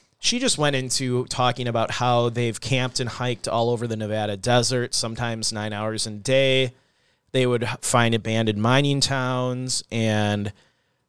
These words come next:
caves and mine shafts. She always said they were all, always very careful in how they explored them. Um, she did say Kenny was more daring than she was. Uh, they talked. She talked about how they wore snake guards and they had some protected clothing. They used walking sticks. They brought enough water and food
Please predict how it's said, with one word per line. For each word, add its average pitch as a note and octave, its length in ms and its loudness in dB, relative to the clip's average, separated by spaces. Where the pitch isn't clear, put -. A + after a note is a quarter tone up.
caves B2 500 2
and A2 120 -6
mine D3 320 2
shafts. C3 640 0
She F3+ 260 0
always F#3+ 280 4
said C#3 220 0
they B2 80 0
were B2 80 2
all, D3 240 2
always C#3 360 0
very B2 220 -4
careful C3 580 2
in A#2 80 2
how A#2 200 2
they A#2 160 4
explored B2+ 540 0
them. B2+ 300 -4
Um, A2 500 2
she C#3 160 -2
did C#3 140 0
say C3+ 160 0
Kenny C3+ 320 -6
was B2 240 -2
more A#2 280 -2
daring A#2 400 2
than G#2+ 120 0
she F3 220 2
was. D3+ 540 2
Uh, B2 80 2
they B2 100 2
talked. C#3 320 2
She - 160 -2
talked C3 320 0
about A#2+ 200 2
how B2 120 0
they A#2+ 80 0
wore A2+ 160 -2
snake C3 340 -2
guards C#3 640 2
and A2 340 2
they A2 200 4
had A2+ 220 2
some A#2 220 0
protected A#2 420 -6
clothing. C#3 520 0
They A2+ 100 -2
used G#2+ 260 -6
walking B2+ 440 0
sticks. - 400 -2
They A2+ 100 -4
brought A#2 320 2
enough D3+ 260 0
water C3 300 4
and C3+ 120 -4
food C3 380 -4